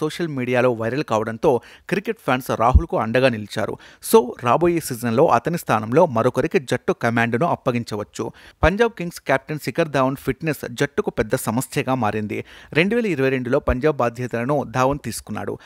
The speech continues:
కానీ అతని కెప్టెన్సీ జట్టును ఏమాత్రం ప్రభావితం చేయలేకపోయింది. ప్లే ఆఫ్స్కు కూడా చేరుకోలేకపోయింది. ఇది మాత్రమే కాదు, గత సీజన్లో ధావన్ తన ఫిట్నెస్ సంబంధిత సమస్యల కారణంగా కేవలం ఐదు మ్యాచ్లు మాత్రమే ఆడగలిగాడు. మిగిలిన మ్యాచ్లలో శామ్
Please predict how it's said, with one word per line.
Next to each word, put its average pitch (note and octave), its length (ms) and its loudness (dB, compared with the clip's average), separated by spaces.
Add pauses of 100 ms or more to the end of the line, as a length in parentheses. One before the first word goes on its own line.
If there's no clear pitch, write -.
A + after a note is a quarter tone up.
(200)
కానీ G#3 140 2
అతని D3+ 300 -6
కెప్టెన్సీ D#3 520 -6
జట్టును C#3+ 380 -4
ఏమాత్రం C#3+ 720 -2
ప్రభావితం B2+ 480 2
చేయలేకపోయింది. G#2+ 800 -6 (220)
ప్లే F3 140 8
ఆఫ్స్కు A3+ 320 -2
కూడా C3+ 380 2 (200)
చేరుకోలేకపోయింది. A2 1040 -2
ఇది E3+ 160 2
మాత్రమే D3+ 380 -2
కాదు, - 260 -2 (120)
గత - 100 6
సీజన్లో F3+ 440 0
ధావన్ C3 420 2
తన C3+ 100 0
ఫిట్నెస్ - 400 -2
సంబంధిత B2+ 420 0
సమస్యల B2+ 400 -2
కారణంగా A#2+ 560 2 (300)
కేవలం G#3+ 380 6
ఐదు C3 180 -2
మ్యాచ్లు C3+ 280 -2
మాత్రమే B2 400 -4
ఆడగలిగాడు. G#2+ 640 -2 (100)
మిగిలిన C3 320 -2
మ్యాచ్లలో A#2+ 520 -2
శామ్ A#2+ 260 0